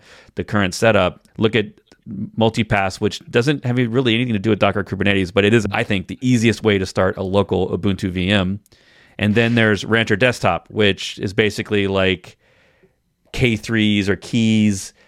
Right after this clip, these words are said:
locally with a nice little gooey for setup and configuration, and it manages it for you, so you don't have to install your own Kubernetes, and you don't have to have a V M even. You just, it creates it for you and does all that. So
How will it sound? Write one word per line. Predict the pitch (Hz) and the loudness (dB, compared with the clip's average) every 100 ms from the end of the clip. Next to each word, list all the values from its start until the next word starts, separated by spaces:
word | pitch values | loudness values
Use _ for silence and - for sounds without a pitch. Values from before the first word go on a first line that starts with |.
| _ _ - | _ _ -4
locally | 104 107 104 101 98 95 | 0 2 2 2 4 4
with | 92 101 | 2 0
a | 98 | 0
nice | 98 92 | 0 0
little | 101 90 | -2 0
gooey | 95 92 92 | 0 2 0
for | - | -2
setup | 92 - 90 90 | -4 0 0 0
and | 90 | -2
configuration, | 82 82 90 87 87 82 92 85 82 82 _ | -8 -6 -6 -2 -2 -2 -6 -8 -8 -10 _
and | - 95 92 | -10 -6 -4
it | |
manages | 92 104 104 95 90 | -2 0 0 0 -4
it | - | -6
for | 113 104 | 0 2
you, | 98 73 | 2 -2
so | - 95 | -4 -4
you | 90 | -2
don't | 92 80 | -4 -4
have | 87 92 - | -6 -6 -4
to | 95 82 _ _ _ _ - | -4 -4 _ _ _ _ -6
install | 90 - - 92 90 | -6 -2 0 2 2
your | 87 87 | 0 0
own | 87 85 | -2 -2
Kubernetes, | 90 87 85 87 85 82 | -4 -4 -2 -2 -2 -4
and | - 87 | -6 -6
you | |
don't | 85 85 | -4 -6
have | 85 85 - | -4 -6 -4
to | |
have | 82 85 85 80 80 _ _ _ _ _ | -4 0 0 -2 -6 _ _ _ _ _
a | 101 | -6
V | 95 107 | 0 2
M | 190 98 | 2 0
even. | 85 82 | -2 -2
You | 90 | -4
just, | 92 95 | -4 -4
it | 101 95 | -6 -6
creates | - 104 - | 0 0 0
it | |
for | 90 110 | 0 2
you | 107 104 | 2 2
and | 90 | 0
does | 87 | -4
all | 90 | -4
that. | 76 71 - _ - _ _ | -6 -10 -14 _ -20 _ _
So | - 87 80 | -4 0 0